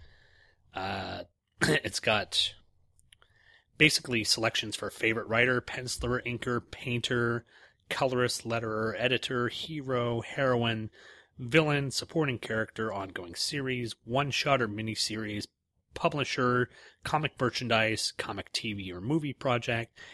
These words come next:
and greatest comic moment of nineteen ninety-nine. And I'll just go ahead and read some of the things. Uh, for, uh, greatest comic moment of ninety-nine, we get Beaten and Bannered Adventures, co-, defeat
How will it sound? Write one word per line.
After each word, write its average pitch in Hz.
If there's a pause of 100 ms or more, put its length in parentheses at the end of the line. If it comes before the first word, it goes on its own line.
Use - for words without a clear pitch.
(160)
and 131
greatest 113
comic 101
moment 95
of 92
nineteen 92
ninety-nine. 185 (680)
And 117
I'll 139
just -
go 208
ahead 131
and 104
read 110
some 107
of 95
the -
things. 98
Uh, 101
for, 107 (300)
uh, 98
greatest 123
comic 143
moment 135
of 98
ninety-nine, 120 (400)
we 113
get -
Beaten 117
and 98
Bannered 98 (200)
Adventures, 120
co-, - (280)
defeat -